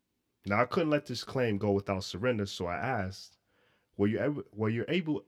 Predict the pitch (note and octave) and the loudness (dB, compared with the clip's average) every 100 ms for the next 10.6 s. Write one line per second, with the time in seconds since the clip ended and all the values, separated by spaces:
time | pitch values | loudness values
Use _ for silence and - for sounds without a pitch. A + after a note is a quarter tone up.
0 | _ - A2 A2+ - E3+ D#3 C3 C3+ A2+ | _ -4 -2 0 0 2 2 2 0 0
1 | G2 G#2+ G2+ G2+ F#2 F2 G2+ D#2+ _ _ | -2 -2 -4 -4 -6 -4 -6 -6 _ _
2 | _ _ _ _ _ - G2 - E3 D#3+ | _ _ _ _ _ -14 -2 2 2 2
3 | B2+ G#2+ - G2 - G2 F#2+ F2+ B2+ G2 | -2 -4 -4 -6 -2 -2 -2 0 2 2
4 | D2+ _ _ _ _ _ _ _ _ _ | -2 _ _ _ _ _ _ _ _ _
5 | _ - G2 F#2 - G#2+ G2+ A2 G2 F2+ | _ -4 -2 -2 -2 -2 -2 -2 -4 -6
6 | F#2 D#2 C#2+ - _ _ _ _ _ _ | -10 -10 -12 -16 _ _ _ _ _ _
7 | _ _ _ _ _ _ _ _ _ _ | _ _ _ _ _ _ _ _ _ _
8 | F2+ G2+ - G#2 G2 B2 B2 - _ _ | -2 -2 2 0 2 0 0 -6 _ _
9 | _ _ _ _ _ _ _ _ _ - | _ _ _ _ _ _ _ _ _ -10
10 | - C#3 - F#2 F2 | -6 -4 -2 -2 -4